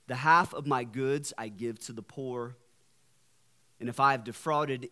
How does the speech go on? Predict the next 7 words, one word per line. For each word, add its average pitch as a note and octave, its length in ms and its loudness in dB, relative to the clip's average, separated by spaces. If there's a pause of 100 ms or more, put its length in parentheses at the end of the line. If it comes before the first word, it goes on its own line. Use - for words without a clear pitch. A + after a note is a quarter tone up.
anyone D3+ 840 -2
of G2+ 140 -12
anything, D3+ 840 2 (540)
I B2+ 120 2
restored B2+ 640 -4
it F#2 200 -12 (420)
fourfold." F#2+ 760 -10